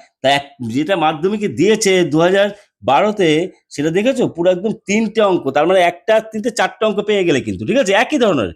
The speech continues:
তাহলে একটা যেরকম সিস্টেমে করে প্রতিটা তাই সিস্টেমে করে ফেলবে, ঠিক আছে? আর আমিও করে দেবো, কোনো চিন্তা নেই,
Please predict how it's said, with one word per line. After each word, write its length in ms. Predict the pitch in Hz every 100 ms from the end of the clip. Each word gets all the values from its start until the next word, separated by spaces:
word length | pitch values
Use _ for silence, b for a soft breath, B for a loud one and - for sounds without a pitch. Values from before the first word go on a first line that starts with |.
| b b
তাহলে 180 | - 165
একটা 260 | 214 -
যেরকম 300 | 226 233 226
সিস্টেমে 360 | 220 233 - 240
করে 140 | 254 240
প্রতিটা 400 | 208 - 233 311 - B _
তাই 140 | 147 151
সিস্টেমে 420 | 160 - 208 294 294 - _
করে 180 | 151 143
ফেলবে, 340 | 131 104 87
ঠিক 140 | 87 226
আছে? 180 | 208 120
আর 100 | 113
আমিও 220 | 143 196
করে 180 | - 185
দেবো, 120 | 202
কোনো 160 | 190 175
চিন্তা 260 | 170 175 185
নেই, 120 | 214